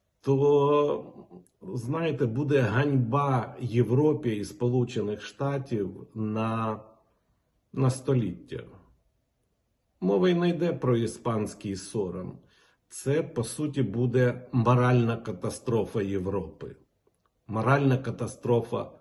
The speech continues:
Заходу, який допомагав, але не так сильно, і спостерігав, як на його очах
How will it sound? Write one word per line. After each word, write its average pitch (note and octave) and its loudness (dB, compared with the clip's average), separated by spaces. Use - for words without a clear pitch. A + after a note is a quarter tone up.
Заходу, F#2+ -4
який A#2 -2
допомагав, F3 6
але A2+ 2
не A2+ 2
так A2 -2
сильно, F#2+ -4
і C#3 0
спостерігав, C#3 0
як A2+ -2
на G#2+ -4
його A2 -2
очах C#3 -6